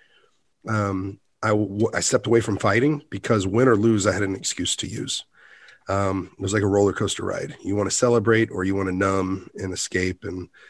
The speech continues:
uh, whenever you don't perform well. And, um, I, I don't know if you, do you ever experience anything like that? If you're just totally bummed out from a competition, I, it might be different with fighting because you're fighting, you're in front of a bunch of people. And if you get your butt kicked,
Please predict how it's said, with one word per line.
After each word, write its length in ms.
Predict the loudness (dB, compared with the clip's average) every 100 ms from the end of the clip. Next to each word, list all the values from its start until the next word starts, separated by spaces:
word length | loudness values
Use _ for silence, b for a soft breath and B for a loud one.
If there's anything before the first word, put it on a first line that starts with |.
| b b -6
uh, 140 | -4
whenever 280 | -2 -2 -2
you 60 |
don't 180 | -2 -2
perform 440 | -6 -6 -2 0 2
well. 280 | 2 0 -2 _ -6
And, 340 | -2 0 0
um, 400 | 0 0 -4 -8 _ _ _ _ _ _ _ 0
I, 240 | 4 6
I 20 | 8
don't 100 | 10
know 80 | 10
if 160 | 8
you, 140 | 6 4 B B B
do 80 | 6
you 80 | 6
ever 120 | 6
experience 420 | 4 6 6 6
anything 240 | 4 6
like 160 | 6 6
that? 180 | 4 4
If 80 | 4
you're 80 |
just 320 | 2 2 0 -6 2
totally 300 | 8 8 8
bummed 320 | 8 6 6
out 220 | 4 2
from 160 | 0 -4
a 60 | -2
competition, 720 | 0 -2 -2 -2 2 2 2
I, 160 | 0 -6 B B
it 80 | 4
might 180 | 6 6
be 100 | 8
different 300 | 8 8 6
with 80 |
fighting 380 | 4 4 4 4
because 380 | 0 -2 -4 -4 -10 B B B
you're 100 | 0
fighting, 560 | 6 8 10 8 4 2
you're 140 | 4
in 80 | 4
front 320 | 2 2 4
of 80 | 4
a 60 |
bunch 240 | 2 2 0
of 80 | 2
people. 480 | 4 4 4 4
And 180 | 4 0
if 100 | -2
you 60 | 4
get 140 | 4
your 120 | 4
butt 220 | 2 2 2
kicked, 380 | 0 0 -2